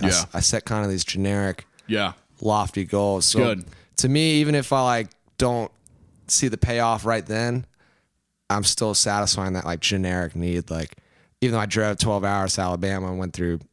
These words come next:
Speaker 1: misery getting there, I'm still s-, succeeding in
Speaker 2: Yes.
Speaker 1: my own personal goal. I'm on tour. I'm playing the show. So I kinda set these generic,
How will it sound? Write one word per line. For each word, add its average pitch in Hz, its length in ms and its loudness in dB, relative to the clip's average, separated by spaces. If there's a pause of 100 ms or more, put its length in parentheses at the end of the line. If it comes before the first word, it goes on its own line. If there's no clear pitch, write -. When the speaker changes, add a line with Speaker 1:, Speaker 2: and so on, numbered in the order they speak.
Speaker 1:
misery 101 460 0
getting 92 280 -2
there, 87 260 -4 (1040)
I'm 127 100 2
still 120 200 -2
s-, 101 140 -6
succeeding 98 680 -2 (180)
in 107 80 4
Speaker 2:
Yes. 98 180 2
Speaker 1:
my 110 60 4
own 117 140 -2
personal 90 360 -6
goal. 82 100 -4
I'm 90 120 0
on 87 100 -2
tour. 110 400 0 (180)
I'm 92 140 -8
playing 110 340 -2
the 90 60 -8
show. 85 380 -6 (680)
So - 140 -6
I 107 40 -2
kinda 127 220 0
set 110 220 2
these 98 240 -2 (300)
generic, 104 720 -2